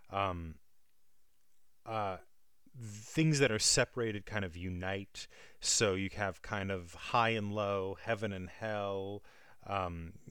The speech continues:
children and old people, um, and then you have very profane material. So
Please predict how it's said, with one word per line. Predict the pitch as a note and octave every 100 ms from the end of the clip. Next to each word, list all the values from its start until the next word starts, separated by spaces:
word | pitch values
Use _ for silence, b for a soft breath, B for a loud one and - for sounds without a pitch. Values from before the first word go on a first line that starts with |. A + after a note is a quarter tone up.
| - -
children | - D3 C3+ - A#2+ A2+ A2 G#2+ -
and | A2 G2 F#2 -
old | B2+ A#2 A2+ -
people, | A#2+ A2 - A#2+ A2 A2 A2 - B B B
um, | G#2+ G2+ F#2+ F#2 - - - - - - - -
and | C3+ A#2 G#2+ G#2 - - - -
then | B2 B2 B2
you | A#2+
have | A2+ A2 G#2+ G2+ F#2+ b b -
very | G#2+ A#2+ B2 B2
profane | A#2+ - A#2 G2 - G#2+ G2 F2+
material. | F2 - F2+ D2+ D#2+ -
So | - - A#2 F#2+ F2+